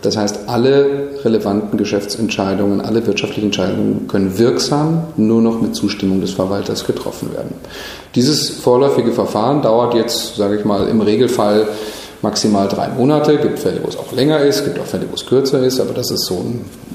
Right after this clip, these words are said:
Pi mal Daumen Erfahrungswert. Und dann geht es ins eröffnete Verfahren, wenn das Ergebnis lautet, Zahlungsunfähigkeit ja und verfahrenskostendeckende Masse auch ja. Mhm. Dann wird das Verfahren eröffnet.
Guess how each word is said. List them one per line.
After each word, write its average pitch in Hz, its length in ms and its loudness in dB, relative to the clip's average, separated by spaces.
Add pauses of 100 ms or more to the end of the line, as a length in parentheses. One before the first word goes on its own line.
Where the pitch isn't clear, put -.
(320)
Pi - 160 0
mal 101 160 2
Daumen 113 320 2
Erfahrungswert. 127 800 2 (920)
Und 113 140 2
dann 123 140 4
geht 139 100 4
es 139 100 2
ins 139 140 2
eröffnete 120 480 2
Verfahren, 113 680 0 (100)
wenn 107 140 2
das 107 120 2
Ergebnis 104 440 2
lautet, 101 420 2
Zahlungsunfähigkeit 98 840 -2
ja 113 500 -2
und 113 120 0
verfahrenskostendeckende 95 920 0
Masse 87 320 -2
auch - 200 -6
ja. - 260 -2
Mhm. 135 320 -2 (180)
Dann 117 140 2
wird 139 80 6
das 143 80 2
Verfahren 135 340 0
eröffnet. - 520 -4